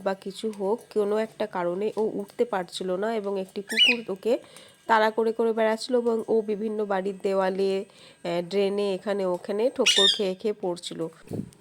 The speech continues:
তো এই রকম অবস্থায় আমার পাড়ার একটি ভাই সেখান থেকে সেই রাস্তা দিয়ে আসছিল এবং পাখিটিকে এইভাবে ঠোক্কর খেয়ে খেয়ে বেড়াতে দেখে, তো পাখিটিকে মানে ড্রেনের মধ্যে পড়ে গিয়েছিল অবশেষে।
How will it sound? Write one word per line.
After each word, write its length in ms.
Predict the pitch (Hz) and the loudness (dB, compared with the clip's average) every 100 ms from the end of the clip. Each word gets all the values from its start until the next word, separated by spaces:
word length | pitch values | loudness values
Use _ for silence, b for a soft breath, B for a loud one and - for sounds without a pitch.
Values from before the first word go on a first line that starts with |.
| B B - | B B 4
তো 120 | 254 - | 6 8
এই 180 | 240 | 6
রকম 300 | 247 254 262 | 6 4 2
অবস্থায় 640 | 208 202 214 - 277 262 208 | 0 0 0 0 0 2 2
আমার 260 | 214 214 | 0 -2
পাড়ার 380 | 214 190 190 190 | 0 2 2 0
একটি 280 | 196 - 226 | -2 -6 -6
ভাই 400 | 208 202 196 214 | -2 2 2 2
সেখান 400 | 214 202 208 202 | -2 -4 -4 -4
থেকে 220 | 196 208 | -4 -2
সেই 180 | 220 208 | 0 -2
রাস্তা 360 | 175 165 - | -2 -2 -4
দিয়ে 200 | 196 214 | -4 -2
আসছিল 400 | 196 - - 226 | -2 -4 -6 0
এবং 260 | 240 233 240 | 2 2 0
পাখিটিকে 640 | 196 185 208 - - 220 220 | -2 -4 -6 -8 -4 -2 0
এইভাবে 600 | 196 208 220 202 220 240 B B B B - | -2 -2 -2 0 2 0 B B B B -2
ঠোক্কর 360 | 220 - 220 214 | -2 2 0 0
খেয়ে 260 | 226 202 | 0 -2
খেয়ে 180 | 202 220 | 0 0
বেড়াতে 400 | 196 185 180 196 | 2 0 -2 -4
দেখে, 500 | 185 180 - 311 214 - - | -4 -4 -2 0 -2 -4 -8
তো 160 | 202 196 | -4 -4
পাখিটিকে 440 | 190 - 208 214 220 | -4 -6 -8 -4 2
মানে 280 | 214 208 214 | 4 4 4
ড্রেনের 360 | 226 254 269 | 4 6 6
মধ্যে 260 | 269 233 247 | 6 6 4
পড়ে 260 | 226 202 | 2 2
গিয়েছিল 420 | 180 170 170 185 180 | 2 -2 -4 -2 -2
অবশেষে। 560 | 175 180 175 - 233 | -2 -6 -8 -4 -4